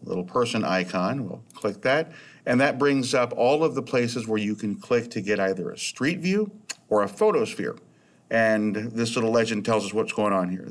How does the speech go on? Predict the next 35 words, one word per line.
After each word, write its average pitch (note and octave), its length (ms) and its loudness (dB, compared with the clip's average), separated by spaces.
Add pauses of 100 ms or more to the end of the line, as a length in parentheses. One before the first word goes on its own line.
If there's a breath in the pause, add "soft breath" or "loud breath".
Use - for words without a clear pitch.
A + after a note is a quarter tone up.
The G2 200 0
little F2+ 220 0
lines A2 400 2
that A#2+ 80 0
are G#2+ 120 2
blue A2 500 -2
are G#2 140 -2
the G2+ 120 -4
street D#3 280 0
view. F3+ 320 0 (340 loud breath)
There's C#3+ 120 2
also F3+ 320 2
a A#2 60 2
photo C3+ 340 2
path B2+ 360 0
that's G#2+ 120 -8
kinda G#2 140 -2
like G2 140 -2
a F#2+ 40 -8
trail, - 380 0 (340 soft breath)
and A2 140 0
then A2 140 2
photospheres. A2 680 0
All C3+ 220 2
of C#3 60 2
these C3 180 0
will A#2+ 60 0
bring A#2 260 0
up A2 320 -2
images C3+ 400 2
of G#2+ 100 -2
what A2 140 2
it - 80 0
looks A2 280 -2
like G2 140 0